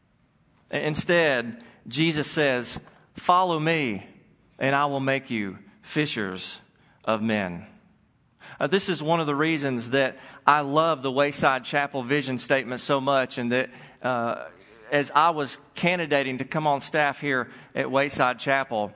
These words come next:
I will tell you today that the vision arrested me.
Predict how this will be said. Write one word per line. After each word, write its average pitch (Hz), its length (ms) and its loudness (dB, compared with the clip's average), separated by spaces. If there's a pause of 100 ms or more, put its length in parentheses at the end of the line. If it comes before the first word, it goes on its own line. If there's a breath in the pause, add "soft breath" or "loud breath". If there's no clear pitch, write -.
(760 soft breath)
I 143 140 4
will 160 140 2
tell 170 280 0
you 143 140 -2
today 139 420 0 (240 loud breath)
that 143 420 0
the 147 160 2
vision 151 640 0 (120)
arrested 139 600 2
me. 101 320 -2